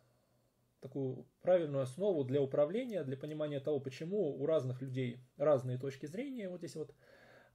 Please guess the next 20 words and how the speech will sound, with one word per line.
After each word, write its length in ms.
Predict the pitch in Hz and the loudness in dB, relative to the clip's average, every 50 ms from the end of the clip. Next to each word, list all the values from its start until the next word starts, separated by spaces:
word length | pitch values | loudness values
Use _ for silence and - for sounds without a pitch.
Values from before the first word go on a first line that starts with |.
| _ - | _ -6
а, 720 | 143 143 143 143 139 139 139 139 143 139 139 147 147 143 | -4 -2 0 0 0 0 0 0 0 -2 -2 -2 -2 -4
рисуночек, 640 | 143 151 131 - 160 139 127 123 - - 131 - - - | -4 -6 -6 -6 -4 -4 -4 -4 -6 -8 -12 -12 -14 -14
э, 360 | 156 151 151 151 143 143 139 | -12 -10 -10 -8 -8 -8 -8
мой 160 | 135 131 135 | -6 -4 -4
любимый 400 | 131 135 135 131 135 127 127 123 | -4 -4 -4 -4 -2 -2 -2 -2
показывает, 680 | 123 - 135 - 160 151 131 127 131 123 127 127 131 127 - - | -2 -4 -6 -4 -2 -2 -2 0 -2 -2 -2 -2 -4 -6 -8 -10
да, 180 | 143 143 165 170 | -8 -8 -8 -6
почему 420 | - 139 127 - 143 143 139 135 | -8 -10 -10 -10 -8 -6 -6 -4
у 40 | 131 | -4
нас 340 | 127 123 123 123 - - - | -4 -6 -6 -8 -10 -12 -12
какие-нибудь 420 | - 131 127 - 135 127 127 120 120 | -12 -12 -8 -6 -4 -4 -4 -4 -4
даже, 240 | 113 123 117 120 131 | -6 -6 -6 -6 -8
например, 320 | 135 139 131 - 127 120 | -10 -12 -10 -10 -8 -2
разные, 440 | 127 151 143 135 120 123 123 131 131 139 | 2 2 2 2 2 -2 -4 -4 -6 -6
а, 340 | 147 - 135 135 135 - - 170 165 180 - _ _ _ | -8 -10 -12 -14 -14 -16 -18 -18 -20 -20 -20 _ _ _
отделы, 520 | - 147 131 117 117 160 190 196 170 143 | -4 -4 -4 0 2 2 4 4 4 4
разные 300 | 139 139 135 117 120 123 | 4 4 2 2 2 0
люди 240 | 127 156 202 185 180 | 0 -2 -2 -2 -4
в 80 | - - | -6 -8
компании, 560 | - 156 143 131 151 147 143 135 131 131 131 | -10 -10 -8 -6 -6 -6 -4 -6 -6 -8 -8